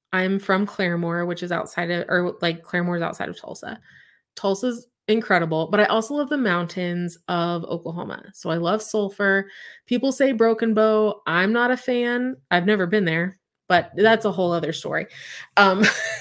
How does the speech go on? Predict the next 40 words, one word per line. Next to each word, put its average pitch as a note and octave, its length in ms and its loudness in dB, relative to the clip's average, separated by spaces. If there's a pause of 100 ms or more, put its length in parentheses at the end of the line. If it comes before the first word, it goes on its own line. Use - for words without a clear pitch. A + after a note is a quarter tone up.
(180)
<laughs> - 480 -2
I A3+ 100 8
love C#4+ 180 12
Sulphur. F3 480 2
Like, G#3 220 6
if B3+ 180 10
I A#3 180 6
had D4+ 340 6
to D#4 200 4
make B3 280 4
a B3 80 6
weekend G#3 460 0
trip A3+ 200 -2
somewhere, A#3+ 580 0
I G3+ 140 4
would A3+ 200 0
go F#3+ 180 -2
to F#3+ 160 -8
Sulphur, E3+ 500 -2
Oklahoma. - 600 -10 (360)
That G#3+ 220 6
is C#4 140 0
my D4 160 0
spot. A#3 500 0
It's G3 160 -6
an F3+ 140 -4
hour A3+ 260 2
and B3+ 160 2
fifteen B3+ 380 -6
minutes A3 260 -4
away G3 220 -2
from F#3 220 -6
me. F3+ 220 -4 (320)
It F3+ 80 -6
has E3 240 -2
mountains, C#4+ 680 2
it - 100 -2
has F#3 240 2
a F3 80 -4
spa, G#3 560 -2